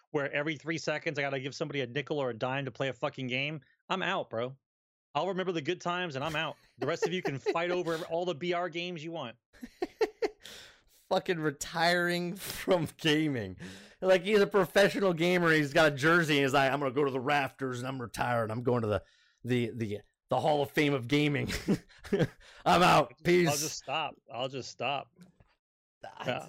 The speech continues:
Speaker 2: I, I, I'll never stop gaming. I'll never stop gaming
Speaker 1: Oh, I'm
Speaker 2: because
Speaker 1: sure I'll play, I'm sure I'll play something every now and then, but it won't be like waiting for the next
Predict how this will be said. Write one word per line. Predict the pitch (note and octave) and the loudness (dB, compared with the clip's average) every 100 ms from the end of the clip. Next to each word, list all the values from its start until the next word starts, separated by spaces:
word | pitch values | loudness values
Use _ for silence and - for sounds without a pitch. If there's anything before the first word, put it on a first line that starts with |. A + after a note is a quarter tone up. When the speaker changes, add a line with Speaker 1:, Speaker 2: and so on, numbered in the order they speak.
| - - | -18 -10
Speaker 2:
I, | D#3+ D#3+ | -4 -2
I, | D3+ D#3 - | 0 0 2
I'll | E3 E3 | 4 6
never | D3 B2+ | 4 2
stop | - G#2 F#2+ | 2 0 0
gaming. | F#2+ D#2+ E2 _ _ | -6 -6 -12 _ _
I'll | G#2+ G#2+ | -4 -2
never | G#2 F#2 | -2 -4
stop | G2 F2+ | -6 -6
gaming | G2 F#2 G2+ | -6 -6 -6
Speaker 1:
Oh, | |
I'm | |
Speaker 2:
because | A2+ E3+ D3+ - | -4 0 2 0
Speaker 1:
sure | A#3+ | -2
I'll | G#3+ | -4
play, | - G3 | -4 -4
I'm | F#3 F3+ | -2 -4
sure | F3 A3 | -4 -4
I'll | E3+ | -4
play | - F3+ C3 | -4 -6 -6
something | - E3+ D#3 C3+ | -6 -8 -8 -8
every | C3 | -6
now | A#2+ C3 C#3+ | -4 -4 -4
and | A2 | -4
then, | A2 | -4
but | G#2 A2+ | -4 -4
it | |
won't | A#2+ C3+ A#2 | -2 -4 -4
be | C3+ | -4
like | A#2 A2 G#2 _ _ _ _ _ _ _ _ _ _ | -2 -4 -6 _ _ _ _ _ _ _ _ _ _
waiting | A#2+ D3+ E3+ D#3 C3+ | -4 -2 -2 -4 -4
for | D#3 | -4
the | C#3 | -4
next | C#3+ - - | -4 -8 -16